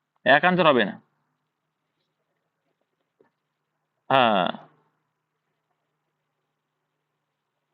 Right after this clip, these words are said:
যেভাবে করলেই হবে। তুমি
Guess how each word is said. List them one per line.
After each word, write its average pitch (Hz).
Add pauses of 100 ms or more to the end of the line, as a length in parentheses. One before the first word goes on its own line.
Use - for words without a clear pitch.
(1300)
যেভাবে 113
করলেই 113
হবে। 95
তুমি 131